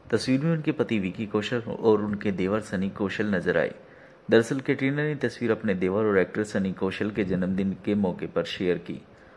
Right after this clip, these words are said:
आज सनी कौशल का जन्मदिन, ऐसे में कैटरीना कैफ ने एक तस्वीर शेयर कर उन्हें शुभकामनाएं दी। अपने ऑफिशियल Insta पर कैटरीना ने एक तस्वीर पोस्ट की जिसमें उनका आशीर्वाद लेते हुए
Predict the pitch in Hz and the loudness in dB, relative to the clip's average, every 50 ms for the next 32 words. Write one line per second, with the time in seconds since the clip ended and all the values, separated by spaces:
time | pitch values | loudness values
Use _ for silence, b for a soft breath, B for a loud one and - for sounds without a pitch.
0 | B B B - 104 104 101 101 - 107 98 101 101 - 110 113 - - 127 120 | B B B 2 2 2 2 0 0 0 0 0 0 0 0 0 0 0 0 2
1 | - 123 110 101 92 90 87 90 95 101 98 98 - 110 98 101 95 73 - - | 4 2 4 4 2 0 0 0 0 2 0 0 0 0 0 0 0 -2 -4 -8
2 | B B B B B B B B - 127 117 117 135 135 139 143 143 135 - 127 | B B B B B B B B 0 0 2 2 0 -2 0 0 -2 -2 0 0
3 | 113 113 - 120 110 101 - - 110 101 - - 117 110 - - - 117 113 117 | 0 0 0 -2 -4 -4 -4 -4 -6 -4 -4 -2 -4 -4 -2 0 2 2 2 2
4 | - 127 110 110 107 107 110 - - 113 92 - - 92 82 87 87 80 76 - | 2 0 0 2 0 -2 -2 -2 -4 -4 -4 -4 -2 -2 0 0 0 0 0 -2
5 | - - - - - - - - B B B B B B B B - - - 110 | -2 -6 -10 -12 -14 -18 -20 -20 B B B B B B B B -4 -2 0 2
6 | 104 90 82 90 90 - 110 101 - - 120 110 107 107 107 101 - - 127 117 | 2 2 2 2 0 0 -4 -8 -2 0 0 2 2 2 0 0 2 2 2 4
7 | 127 127 - - 123 - - 110 110 113 117 117 107 - - 104 101 - 117 113 | 2 0 -2 -2 -2 -2 -2 -2 -2 -2 -2 -2 -2 0 0 0 0 0 -2 -4
8 | 107 - 123 117 113 - - 123 120 107 104 101 - 110 104 101 98 85 87 85 | -2 0 0 0 0 0 -2 -4 -4 -4 -4 -4 -2 -2 -2 -2 0 0 0 -2
9 | 87 - 104 101 98 98 101 98 98 92 92 92 - 107 104 101 101 98 - | -2 -4 -4 0 2 4 4 4 2 0 -2 0 0 -2 -2 0 0 -2 -4